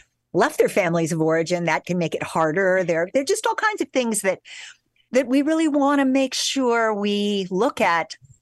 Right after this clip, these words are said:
how we're handling all of that, because the better we can handle it,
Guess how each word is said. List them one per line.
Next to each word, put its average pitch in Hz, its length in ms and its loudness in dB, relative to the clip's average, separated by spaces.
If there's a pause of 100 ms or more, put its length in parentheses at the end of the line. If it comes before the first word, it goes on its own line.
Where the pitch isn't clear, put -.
(400)
how 302 220 2
we're 294 120 2
handling 339 600 -2
all 202 140 0
of 165 160 -2
that, 147 520 -2 (680)
because 214 680 0
the 185 180 -2
better 214 500 2
we 202 160 -4
can 190 180 -6
handle 220 520 0
it, 160 240 -2